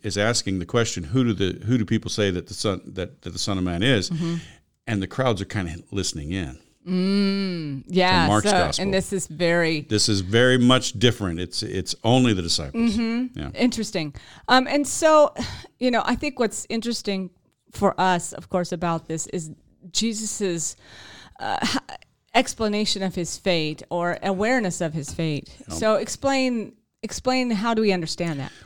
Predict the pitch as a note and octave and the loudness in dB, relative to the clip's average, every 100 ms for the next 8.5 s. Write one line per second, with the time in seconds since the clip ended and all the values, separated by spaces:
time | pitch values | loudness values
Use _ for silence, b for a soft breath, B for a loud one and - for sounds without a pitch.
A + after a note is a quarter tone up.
0 | - F3+ F3+ F3+ A#3+ - F3 E3 C#3 G#2 | 4 6 6 4 2 4 4 6 6 4
1 | - G2+ F2 D#2 E2+ D2+ C#2+ C#2+ - G#2 | 2 0 0 -2 0 0 -2 -2 0 2
2 | A2 B2+ C3 D#3+ D3+ A#2+ C3+ - B2+ A2 | 4 4 6 4 4 4 4 4 4 4
3 | G2+ - - - A2 - A#2 G#2+ F#2 F2+ | 4 2 -2 -2 2 4 6 6 4 0
4 | E2+ F#2+ F#2 F#2+ - B2 G#2+ G#2 F#2 E2+ | 0 0 0 -2 -2 0 2 2 0 -4
5 | G2 F#2 E2+ E2+ D2+ - E2 B1+ - _ | -8 -8 -6 -6 -8 -6 -6 -6 -12 _
6 | B B B B - - C3+ C#3+ C#3 - | B B B B -12 -2 4 4 4 2
7 | G#2+ G2 F2+ F2 G#3 A3+ A3 A#3 B B | 2 4 2 2 -2 -4 -4 -8 B B
8 | B D3+ E3+ G#3 | B 6 6 6